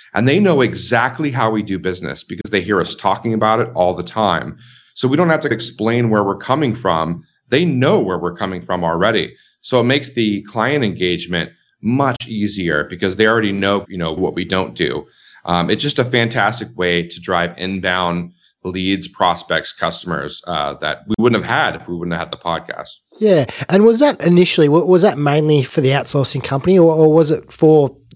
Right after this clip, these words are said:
Speaker 2: your sites, et cetera?
Speaker 1: It, it was for the niche site. So we didn't
Speaker 2: Yeah.
Speaker 1: do much content for the outsourcing. And this is, uh, it's completely wrong looking back. And it's actually funny,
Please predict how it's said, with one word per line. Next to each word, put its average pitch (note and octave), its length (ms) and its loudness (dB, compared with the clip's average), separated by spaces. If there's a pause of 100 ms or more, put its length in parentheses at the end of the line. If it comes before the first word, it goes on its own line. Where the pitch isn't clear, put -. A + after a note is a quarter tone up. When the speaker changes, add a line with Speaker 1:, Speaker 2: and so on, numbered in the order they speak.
Speaker 2:
your B2+ 360 4
sites, - 640 0
et A#2+ 120 -12
cetera? A2+ 340 -6 (240)
Speaker 1:
It, - 180 2
it D3+ 60 6
was D3+ 200 4
for F3+ 140 2
the E3+ 140 4
niche C#3+ 220 2
site. A2+ 280 0
So C3 200 2
we C#3 440 -4
didn't D#4+ 220 4
Speaker 2:
Yeah. F#3 60 4
Speaker 1:
do D3+ 220 4
much D3+ 240 2
content A2+ 380 -2
for G#2+ 80 -8
the G2+ 60 2
outsourcing. G2+ 640 0
And A#2 200 2
this D#3+ 160 0
is, B2+ 280 -8
uh, - 240 -6
it's A2 140 -4
completely F3 460 0
wrong A2+ 300 4
looking G2+ 240 -4
back. F#2+ 300 0
And G#2 80 -2
it's G2+ 100 -4
actually A#2+ 280 -2
funny, A2+ 540 -2